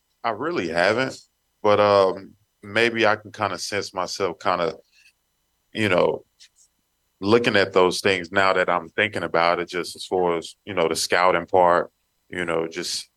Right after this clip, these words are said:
seeing certain type of guys play and just potential and, you know, just seeing plays from, you know, from the sideline and seeing what can happen or, you know, even from my position itself,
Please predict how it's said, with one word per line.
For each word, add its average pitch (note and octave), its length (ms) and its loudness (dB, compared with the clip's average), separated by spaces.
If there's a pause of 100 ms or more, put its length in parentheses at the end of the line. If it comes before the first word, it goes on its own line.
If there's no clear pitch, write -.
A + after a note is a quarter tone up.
(240)
seeing G2+ 400 -4
certain G2 480 0
type F2 260 0
of F2+ 80 -2
guys F2 360 2
play F2+ 480 0
and E2 240 -8
just - 280 -10
potential F2 680 -2
and, D#2 220 -4 (520)
you G2 120 -4
know, F2 140 0
just F2 220 -2
seeing A2+ 280 2
plays G#2 360 4
from, F#2+ 420 -2
you G2+ 160 -6
know, E2 320 0
from G2+ 140 -6
the E2 60 -6
sideline F#2 640 2
and E2+ 100 -10
seeing F2+ 320 -6
what F2 260 -2
can E2+ 120 -12
happen F2+ 540 -2
or, D#2+ 400 0 (380)
you F#2 160 -6
know, E2+ 320 -2
even B2+ 240 2
from A2 220 0
my A2+ 140 4
position G2 480 0
itself, F2 440 2